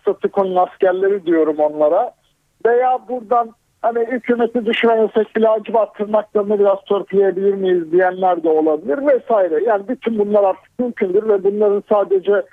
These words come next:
iç aktörler olması da gerekmiyor. Ee, her ülke yani Türkiye ile bir biçimde, e,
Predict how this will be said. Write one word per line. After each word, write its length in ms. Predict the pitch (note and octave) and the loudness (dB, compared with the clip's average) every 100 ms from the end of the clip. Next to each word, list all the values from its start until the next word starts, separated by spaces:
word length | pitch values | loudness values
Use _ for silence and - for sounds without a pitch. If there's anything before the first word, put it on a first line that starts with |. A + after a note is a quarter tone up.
| _ _ _ _ | _ _ _ _
iç 180 | B3+ - - | -4 -2 -2
aktörler 540 | G#3 - G#3+ G#3 G3+ | -2 0 0 2 0
olması 460 | G#3 F#3+ G3+ - A3 | 0 -2 -6 -2 -2
da 100 | E3 | 0
gerekmiyor. 680 | D3+ C#3+ - D#3 F#3 A3+ - _ _ - | 0 -2 -4 -2 -2 -2 -6 _ _ 0
Ee, 60 | G#3 G#3+ A#3+ | 2 2 2
her 200 | D4 B3+ | 0 -2
ülke 600 | F#3 F#3+ - G3+ F3+ F3 _ G3+ | -6 -10 -4 0 0 -2 _ -2
yani 300 | G3 F3 F3 | -2 0 -2
Türkiye 400 | - F#3 - F#3 | -4 -2 0 2
ile 260 | F3+ F3+ | 2 2
bir 140 | F#3 E3+ | 0 -2
biçimde, 580 | - - F3 E3+ E3 | -4 -4 2 2 2
e, 40 | - | 0